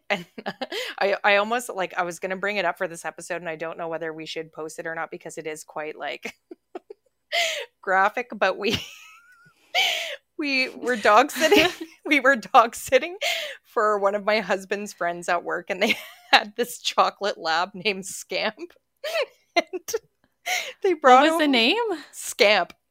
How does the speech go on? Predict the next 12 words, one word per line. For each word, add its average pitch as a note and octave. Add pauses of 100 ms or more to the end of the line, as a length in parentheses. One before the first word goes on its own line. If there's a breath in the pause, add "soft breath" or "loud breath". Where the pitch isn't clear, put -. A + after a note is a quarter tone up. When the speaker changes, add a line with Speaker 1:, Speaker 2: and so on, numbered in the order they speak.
Speaker 1:
His G#3
name F3+
was F#3+
Scamp, E3+
and F#3
boy, F3+
was F#3+
he F3+
ever F3+
Speaker 2:
Okay. F3
Speaker 1:
a E3+
scamp. F3